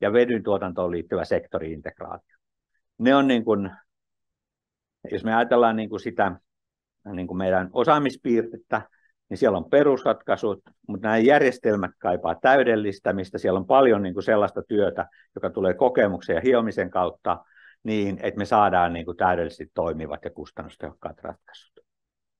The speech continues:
Kotitalouksien roolin voimistaminen edelleen näissä niin kuin energiaan liittyvissä, energian käyttöön liittyvissä kulutustuotantoratkaisuissa. Rakentamisen osalta nyt täytyy avata uusi sivu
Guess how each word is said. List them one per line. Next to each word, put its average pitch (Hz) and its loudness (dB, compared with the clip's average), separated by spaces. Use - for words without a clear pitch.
Kotitalouksien 120 2
roolin 131 4
voimistaminen 110 0
edelleen 123 4
näissä 104 -4
niin 95 -8
kuin 104 0
energiaan 98 0
liittyvissä, 92 -4
energian 98 -4
käyttöön 110 2
liittyvissä 104 -4
kulutustuotantoratkaisuissa. 101 -2
Rakentamisen 131 2
osalta 104 2
nyt 131 -4
täytyy 151 2
avata 110 -2
uusi 95 -8
sivu 87 -6